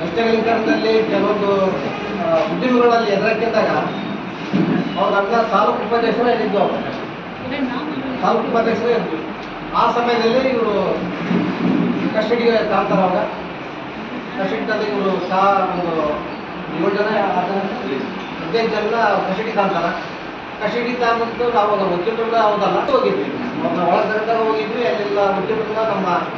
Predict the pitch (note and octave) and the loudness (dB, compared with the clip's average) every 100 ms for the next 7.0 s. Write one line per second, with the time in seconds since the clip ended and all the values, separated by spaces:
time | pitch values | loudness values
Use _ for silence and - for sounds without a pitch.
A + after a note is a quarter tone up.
0 | - - G3 G#3+ G#3+ G#3+ G#3+ G#3+ - - | -10 -4 0 0 0 0 2 2 2 0
1 | F#3 F#3+ G3+ G3 - - - D3 - E3 | 2 0 0 0 -2 -4 -8 -8 -4 -2
2 | A3+ A#3 A3+ F#3 G#3 A3+ A3+ A3+ A3+ F#3 | 0 0 0 2 2 2 2 2 2 0
3 | F#3+ A#3 A#3 F3+ - A3 G#3+ - A#3 A3+ | -2 0 0 0 0 0 0 0 -2 -2
4 | A3 A3 B3 A#3 A#3+ A#3+ G#3+ F#3 - - | -2 -4 -4 -4 -4 -4 -4 -6 -8 -10
5 | - - - - - - F#3+ F#3+ C4 C4 | -10 -10 -12 -10 -8 -4 0 2 4 4
6 | B3 G3 G#3 G#3 - - F#3+ B3 C4 B3+ | 4 0 -2 0 0 2 2 4 4 2